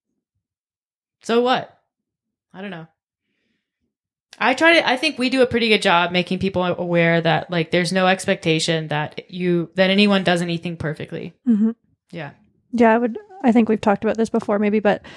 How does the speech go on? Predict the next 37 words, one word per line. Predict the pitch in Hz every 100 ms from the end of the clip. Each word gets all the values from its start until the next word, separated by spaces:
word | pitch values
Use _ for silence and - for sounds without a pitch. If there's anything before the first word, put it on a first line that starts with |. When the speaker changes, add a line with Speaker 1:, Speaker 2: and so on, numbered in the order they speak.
| - - _
Speaker 2:
I | 226
would | 202 208 - -
a |
hundred | - 240 226
percent | 226 - 220 220 - -
rather | 214 208 202 202
it | 196
be, | 208 208 202 202 - _ _ _ _ _ _ _ _ _ _ _ _ _ -
like, | 214
some, | - 226 220 -
some | - 226 220
things | 214 214 214 196
be, | 220 214
like, | 208 202
kinda | - 214 202
off | 226 254 233
in | 233
their | 233
logs | 220 214 208 208
or, | 202
like, | 196 196 -
they're | 202
struggling | - 226 226 220 214
with | 208 -
something | 208 208 202
and | 202
them | 196 202 202 - - _
be | 214
open | 214 208 214 208
and | 202
talk | 202 208 -
to | 240
me |
about | 254 254 254
that | 277 269
than | - 214 202 202 - - _ _ _ _ _ _ _ _ _
it, | 233 -